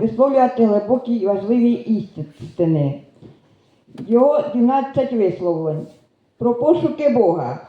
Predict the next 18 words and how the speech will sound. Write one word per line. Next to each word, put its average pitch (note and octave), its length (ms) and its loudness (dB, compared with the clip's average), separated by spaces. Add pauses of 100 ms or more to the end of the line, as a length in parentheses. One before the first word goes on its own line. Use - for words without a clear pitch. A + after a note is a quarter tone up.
Хто D#4 360 -2
вважає, C4 720 0
що A#3 140 2
Богові C4 440 0
не A3 140 0
подобається, A#3 960 0
коли B3+ 240 4
ми C#4 220 2
турбуємо B3+ 640 0
його A3+ 280 4
нашими A3+ 500 0
нескінченними A#3 920 0
проханнями, G#3 920 0 (260)
насправді A3+ 840 -2 (260)
Бог E3+ 340 2
непокоїться, B3+ 960 0
якщо A3+ 500 0
ми C#4+ 340 0